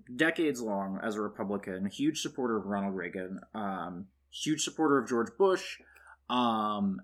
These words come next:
and he's always been this way. Post nine eleven, he has veered into,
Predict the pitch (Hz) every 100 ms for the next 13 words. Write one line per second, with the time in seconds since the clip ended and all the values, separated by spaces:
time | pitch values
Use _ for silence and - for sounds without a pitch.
0 | _ 127 127 120 113 110 104 - _ _
1 | _ _ _ _ _ _ - 175 160 160
2 | 180 160 135 156 180 180 180 185 190 185
3 | - 180 180 180 175 - - 143 170 165
4 | 156 147 147 131 120 117 131 117 127 113
5 | 117 104 113 104 104 120 123 113 117 107
6 | 113 104 101 98